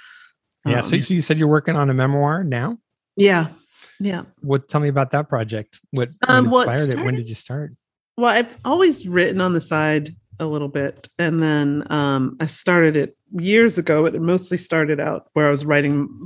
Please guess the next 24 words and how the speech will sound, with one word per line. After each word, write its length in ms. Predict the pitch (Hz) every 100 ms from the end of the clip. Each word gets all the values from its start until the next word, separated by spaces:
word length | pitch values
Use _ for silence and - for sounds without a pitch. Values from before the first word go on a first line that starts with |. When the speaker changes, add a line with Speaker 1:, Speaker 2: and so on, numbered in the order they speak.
| -
Speaker 2:
kind 180 | - 165
of 60 |
my 120 | 139 131
food 360 | - 175 185
story, 440 | - 147 135 135 135
really. 400 | 147 147 147 139 - - - - - -
But 100 | -
then 120 | 160
I 80 | 151
realized 480 | 147 151 143 135 135
that 120 | 127
so 140 | - 147
much 220 | 139 135
of 60 |
my 120 | 143 127
food 240 | 143 135
story 320 | - 139 131
is 100 | 131
wrapped 260 | 139 123 -
up 160 | 135 139
into 240 | 139 143
my 160 | 139 131
punk 280 | 151 143 135
story. 500 | - 131 131 131